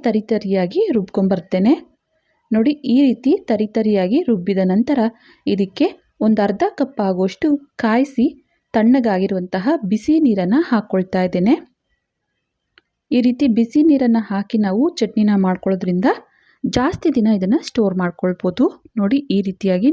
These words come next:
ನುಣ್ಣಗೆ ರುಬ್ಕೋಬೇಕಾಗುತ್ತೆ. ಈಗ ಕೆಂಪು ಹಸಿಮೆಣಸಿನ್ಕಾಯಿ ಚಟ್ನಿ ರೆಡಿಯಾಗಿದೆ. ಈ ಚಟ್ನಿಗೆ ಈಗ ನಾವು ಒಗ್ಗರಣೆನ ಮಾಡ್ಕೊಳ್ಳೋಣ. ಮತ್ತೆ ಬಾಣಲೆಯನ್ನ ಗ್ಯಾಸ್ ಮೇಲೆ ಇಟ್ಟು ಗ್ಯಾಸ್ ಹಚ್ಕೊಳ್ತೇನೆ. ಇದಕ್ಕೆ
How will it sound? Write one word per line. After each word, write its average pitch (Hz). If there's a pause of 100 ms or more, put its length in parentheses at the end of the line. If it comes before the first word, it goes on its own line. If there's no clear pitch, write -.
ನುಣ್ಣಗೆ 202 (120)
ರುಬ್ಕೋಬೇಕಾಗುತ್ತೆ. 185 (1700)
ಈಗ 180 (340)
ಕೆಂಪು 269 (120)
ಹಸಿಮೆಣಸಿನ್ಕಾಯಿ 185
ಚಟ್ನಿ 185 (100)
ರೆಡಿಯಾಗಿದೆ. 202 (420)
ಈ - (120)
ಚಟ್ನಿಗೆ 277 (120)
ಈಗ 190 (120)
ನಾವು 196 (200)
ಒಗ್ಗರಣೆನ 220 (160)
ಮಾಡ್ಕೊಳ್ಳೋಣ. 190 (2000)
ಮತ್ತೆ 254 (100)
ಬಾಣಲೆಯನ್ನ 214 (260)
ಗ್ಯಾಸ್ 196 (100)
ಮೇಲೆ 190
ಇಟ್ಟು 247 (180)
ಗ್ಯಾಸ್ 190
ಹಚ್ಕೊಳ್ತೇನೆ. 190 (260)
ಇದಕ್ಕೆ 202